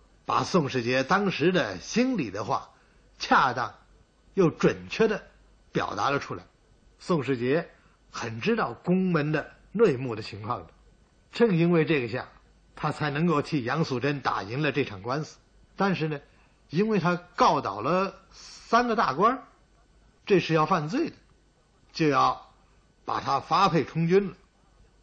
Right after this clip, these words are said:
他知道向官府恳求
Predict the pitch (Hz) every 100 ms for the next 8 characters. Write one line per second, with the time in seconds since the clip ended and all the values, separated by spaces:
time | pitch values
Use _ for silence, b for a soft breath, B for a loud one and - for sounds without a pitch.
0 | _ - 143 165 156 110 - b b b
1 | b - 220 147 - 233 233 165 214 -
2 | 95 90 107 135 180